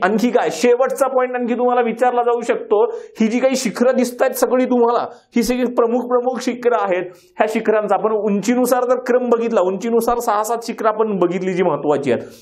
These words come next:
तुम्हाला पूर्व पश्चिम किंवा पश्चिम पूर्व क्रम अवघडात अवघड विचारला जाऊ शकतो. बघा आपल्याला मग कुठली कुठली आहेत, पूर्वेकडून सुरू करूयात आपण.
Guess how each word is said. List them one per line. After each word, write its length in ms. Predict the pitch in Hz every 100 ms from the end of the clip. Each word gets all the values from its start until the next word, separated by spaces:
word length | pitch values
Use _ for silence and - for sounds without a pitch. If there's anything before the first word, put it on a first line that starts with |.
| - - _
तुम्हाला 480 | 208 220 233 214 196
पूर्व 600 | 214 - 220 233 240 226
पश्चिम 300 | 220 - 226
किंवा 260 | 226 226 233 233
पश्चिम 340 | - - 233
पूर्व 380 | 233 226 226 233
क्रम 220 | 233 240 233
अवघडात 480 | 185 214 226 247 277 262
अवघड 320 | 240 233 226
विचारला 420 | 240 - 214 202
जाऊ 200 | 196 190
शकतो. 460 | 185 - - 101 - _ _ _ _ _ _ _ _ _ _ _ _ _
बघा 220 | - 196
आपल्याला 320 | 156 - 120 110 - -
मग 120 | 214
कुठली 340 | 226 220 240 262
कुठली 340 | 254 233 226
आहेत, 140 | 233 233 - - _ _ _ _ _ _ _
पूर्वेकडून 560 | 185 196 226 226 233 240
सुरू 240 | 233 226
करूयात 340 | 233 233 233 233
आपण. 240 | 233 254